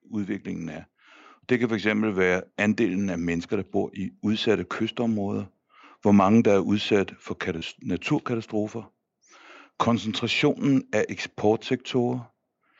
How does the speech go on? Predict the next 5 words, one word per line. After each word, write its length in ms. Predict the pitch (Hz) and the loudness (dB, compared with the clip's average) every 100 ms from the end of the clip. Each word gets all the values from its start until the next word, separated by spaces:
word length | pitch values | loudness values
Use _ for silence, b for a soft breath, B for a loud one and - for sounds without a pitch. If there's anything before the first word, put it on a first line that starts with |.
| b b - | b b 2
andel 460 | 110 107 123 107 | 4 6 4 4
af 240 | 104 87 85 | -2 -4 0
landbrugsprodukter 840 | 104 - 123 - 123 107 101 110 | 0 0 -6 -8 -4 -4 -2 -2
i 260 | 104 98 - | 0 -2 -4
eksportøkonomi, 1000 | - - 104 113 117 107 104 104 113 | -12 -4 2 4 2 2 2 2 0